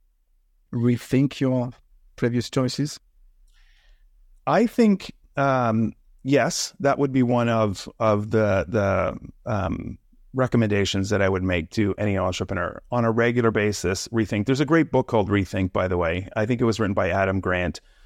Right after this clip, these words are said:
Speaker 2: um, that really touches on this and goes a little bit deeper on that matter. You know, I think if there was,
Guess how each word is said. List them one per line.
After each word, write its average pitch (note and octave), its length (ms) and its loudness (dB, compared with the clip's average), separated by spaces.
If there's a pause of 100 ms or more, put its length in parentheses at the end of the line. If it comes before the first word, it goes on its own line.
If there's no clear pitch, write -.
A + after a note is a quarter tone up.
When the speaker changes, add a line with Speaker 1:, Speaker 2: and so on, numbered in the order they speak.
(160)
Speaker 2:
um, G#2 460 0
that B2 160 0
really B2 260 4
touches A2 380 -2
on G2+ 140 2
this G2 180 -2
and G#2+ 120 0
goes G#2 220 2
a A2 60 0
little G#2 160 0
bit F#2+ 160 -2
deeper G#2+ 300 0
on G2 100 0
that F#2+ 160 -2
matter. F#2+ 340 -2 (680)
You D3 100 0
know, B2+ 160 2
I C#3 140 0
think F3 340 -2
if C#3+ 180 -2
there D#3+ 160 2
was, D3+ 400 0